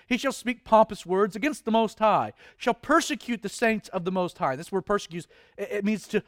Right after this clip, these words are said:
to harass or to cause friction, to burn against. "And he shall intend to change times and laws.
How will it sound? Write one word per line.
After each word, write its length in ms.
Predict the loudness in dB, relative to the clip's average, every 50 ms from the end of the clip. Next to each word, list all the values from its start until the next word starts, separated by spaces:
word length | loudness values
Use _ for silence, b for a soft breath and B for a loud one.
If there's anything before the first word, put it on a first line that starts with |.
| _ _
to 120 | -6 -6
harass 460 | -6 2 6 8 10 10 8 6 2
or 60 | -4 -14
to 80 | -12
cause 320 | -2 0 0 0 0 -4 -16 _
friction, 380 | 2 2 2 2 -6 -8 -8 -8
to 80 | -10
burn 280 | -4 0 2 2 2 2
against. 600 | -2 -4 -6 -14 -14 -16 _ -20 -20 -20 _ _ _ _ _ _ _ b b b b b b b b b b b b b _
"And 120 | 4 6 6
he 120 | 6 6
shall 180 | 6 4 4 4
intend 300 | 4 2 2 0 0 0
to 60 | -2
change 520 | -2 -2 0 0 2 2 0 0 -2 -4
times 480 | -10 -6 -4 -2 0 2 2 2 2 0
and 100 | -2 2
laws. 720 | 4 4 4 4 2 -4 -8 _ _ _ -20 -20 -20 _